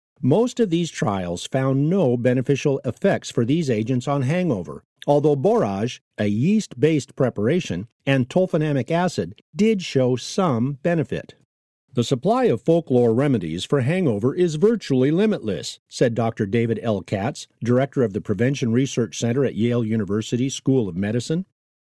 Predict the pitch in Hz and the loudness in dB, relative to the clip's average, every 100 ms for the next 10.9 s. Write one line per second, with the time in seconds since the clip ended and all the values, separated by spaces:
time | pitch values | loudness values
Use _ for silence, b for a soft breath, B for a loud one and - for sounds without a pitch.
0 | - 135 139 254 - 127 117 87 80 117 | 0 2 2 0 2 2 2 0 -4 -2
1 | 117 151 165 135 107 147 180 117 92 - | 0 2 2 2 0 0 2 0 0 -6
2 | - - 131 117 127 123 - 147 147 208 | -4 0 2 4 2 2 0 0 2 0
3 | - 101 73 - _ 104 110 110 131 127 | 0 -6 -6 -12 _ 0 0 2 -2 0
4 | 127 - 107 - 113 120 160 156 214 - | -2 -2 -4 -2 -2 0 0 0 -2 -8
5 | _ - 196 147 185 135 127 135 151 156 | _ 2 4 4 0 -2 0 0 0 0
6 | - 85 - _ _ _ _ 196 208 170 | -2 -8 -8 _ _ _ _ 0 2 2
7 | 165 156 - 131 214 226 127 135 180 190 | 0 -4 0 2 2 2 2 0 0 -2
8 | 202 170 120 - 175 180 87 80 - 120 | 0 0 0 0 0 0 -6 -6 2 2
9 | 113 139 165 185 - 127 113 107 156 - | 4 2 2 -2 0 2 2 4 0 2
10 | 165 113 175 175 117 90 92 107 | -2 0 0 2 0 0 -2 -4